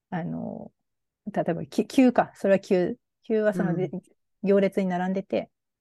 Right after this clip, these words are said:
Speaker 1: まあ、コンビニとかの行列って、最初に並んだ人が最初にさばか-、さばかれるじゃないですか。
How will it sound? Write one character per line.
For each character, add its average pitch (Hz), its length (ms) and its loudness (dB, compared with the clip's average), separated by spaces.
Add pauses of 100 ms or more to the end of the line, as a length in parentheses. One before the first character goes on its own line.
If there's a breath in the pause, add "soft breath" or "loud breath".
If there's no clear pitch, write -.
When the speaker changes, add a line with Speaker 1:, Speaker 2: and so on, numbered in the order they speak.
(240)
Speaker 1:
ま 208 120 -10
あ、 - 20 -8
コ - 140 0
ン 214 60 4
ビ 214 80 4
ニ 208 60 2
と 202 100 0
か 156 100 -10
の 185 100 -8
行 170 140 -2
列 175 200 -6
っ - 100 -20
て、 - 240 -6
最 196 160 4
初 196 100 0
に 185 60 2
並 180 160 2
ん - 20 0
だ 180 60 -2
人 175 140 -2
が - 60 -8
最 165 180 -4
初 165 120 -6
に 160 60 -4
さ - 140 -2
ば 165 100 -2
か-、 - 200 -16
さ - 120 -2
ば 160 100 0
か 160 100 0
れ 156 80 0
る 175 60 -4
じ 190 60 -8
ゃ 185 40 -10
な - 20 -12
い 160 40 -10
で - 40 -10
す - 60 -12
か。 226 140 4